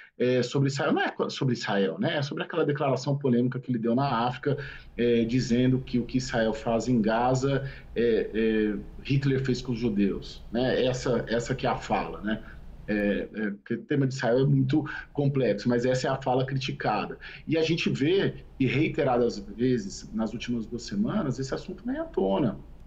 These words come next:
né? Ou seja, é, a gente vê, é, o crime na rua, mas a gente olha pra Brasília e a gente vê o presidente Lula falando, é, de Israel, né? Criticando o genocídio de Israel, que é um outro debate, né? Mas, na minha percepção, o brasileiro médio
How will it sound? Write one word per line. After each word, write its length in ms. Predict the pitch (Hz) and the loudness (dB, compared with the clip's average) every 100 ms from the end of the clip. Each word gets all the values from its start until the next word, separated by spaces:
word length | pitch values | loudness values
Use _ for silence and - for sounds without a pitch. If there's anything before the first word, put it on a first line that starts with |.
| - | -6
né? 240 | 127 170 156 | -2 0 2
Ou 100 | 139 | 0
seja, 540 | - 147 127 104 107 - - _ | 0 0 2 2 -2 -4 -16 _
é, 180 | 120 117 | 2 4
a 60 | |
gente 300 | 120 139 - | 4 0 0
vê, 460 | 160 135 143 120 - - - - - | 0 2 2 0 -2 -12 -18 -10 0
é, 520 | 120 117 113 110 110 | 2 4 4 2 0
o 60 | 127 | -2
crime 340 | - 160 160 | 0 2 2
na 100 | 139 | 2
rua, 440 | 123 147 240 311 - - - - | 2 2 2 2 -2 -12 -16 -8
mas 180 | 120 139 | -2 2
a 60 | 156 | 2
gente 220 | 160 - | 2 2
olha 180 | 156 156 | 2 2
pra 100 | 151 | 2
Brasília 560 | 143 151 143 151 170 196 | 2 2 2 4 4 4
e 100 | 185 | 4
a 40 | |
gente 180 | 165 165 | 2 2
vê 80 | 175 | 0
o 60 | |
presidente 400 | 170 165 160 - | 2 2 0 2
Lula 180 | 160 165 | 2 2
falando, 460 | 165 175 180 185 185 - - | 2 2 4 2 0 -10 -2
é, 320 | 156 170 165 | 2 4 4
de 180 | 143 160 | 2 0
Israel, 460 | 196 175 139 104 - | 0 0 2 2 2
né? 240 | 165 208 | 0 2
Criticando 400 | 202 143 - 160 | 2 0 0 2
o 20 | 156 | 2
genocídio 440 | 156 - 147 139 | 2 2 0 -2
de 80 | 131 | -2
Israel, 300 | 131 139 160 | 0 2 2
que 80 | 180 | 2
é 20 | |
um 180 | 147 139 | 4 4
outro 200 | 156 - | 2 2
debate, 640 | 190 147 117 98 - - _ _ | 0 2 0 0 -4 -10 _ _
né? 240 | 117 151 135 - | 0 0 0 0
Mas, 540 | 135 151 139 143 - - _ | 2 2 2 -2 -6 -16 _
na 100 | 123 | 2
minha 140 | 117 | 2
percepção, 680 | - 131 135 131 - 131 143 - _ _ _ | 2 -2 -4 -8 -2 0 0 -6 _ _ _
o 80 | - | -4
brasileiro 540 | 117 123 117 113 104 | 0 0 2 2 4
médio 420 | 107 117 120 - | 4 6 4 2